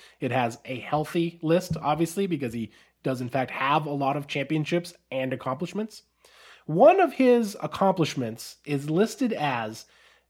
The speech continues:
becomes the first U F C fighter to enroll in two anti-doping agencies. And then in parentheses, it says usada and vada.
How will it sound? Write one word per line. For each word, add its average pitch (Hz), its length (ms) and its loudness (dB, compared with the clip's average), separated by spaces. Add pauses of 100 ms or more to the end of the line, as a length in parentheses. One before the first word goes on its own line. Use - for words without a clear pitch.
becomes 220 640 2
the 190 100 6
first 214 400 2
U 180 300 4
F 185 100 4
C 185 220 -2
fighter 165 360 4
to 160 200 4
enroll 151 420 6
in 147 200 -2
two 175 260 0
anti-doping 135 760 0
agencies. 120 720 -6 (360)
And 156 100 -2
then 147 80 2
in 143 80 2
parentheses, 135 400 2
it 127 140 -2
says 127 240 -2
usada 135 640 4 (440)
and 131 160 -2
vada. 107 420 -2